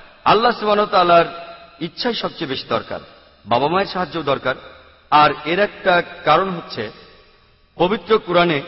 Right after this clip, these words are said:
সূরা আল ইমরানের একশো ষাট নম্বর আয়াতে উল্লেখ আছে, "আল্লাহ সাহায্য করিলে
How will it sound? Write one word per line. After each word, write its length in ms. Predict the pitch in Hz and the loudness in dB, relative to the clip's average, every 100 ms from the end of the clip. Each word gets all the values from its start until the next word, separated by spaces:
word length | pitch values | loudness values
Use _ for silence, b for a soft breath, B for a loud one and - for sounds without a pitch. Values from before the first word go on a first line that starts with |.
| - - | -12 -14
সূরা 200 | - 160 | 2 6
আল 120 | 151 143 | 6 4
ইমরানের 380 | 139 143 139 135 - - | 0 0 0 -4 -10 -4
একশো 260 | 139 - - | -4 -2 -8
ষাট 240 | - 180 - | 0 0 0
নম্বর 200 | 208 196 | 0 2
আয়াতে 180 | 175 160 | 2 0
উল্লেখ 260 | 156 147 139 | -2 -2 -2
আছে, 220 | 120 113 - - | -6 -12 -10 2
"আল্লাহ 400 | 160 233 254 254 | 4 4 4 4
সাহায্য 540 | - 202 208 160 220 | 4 4 4 2 0
করিলে 400 | 202 190 180 117 | 2 0 0 -2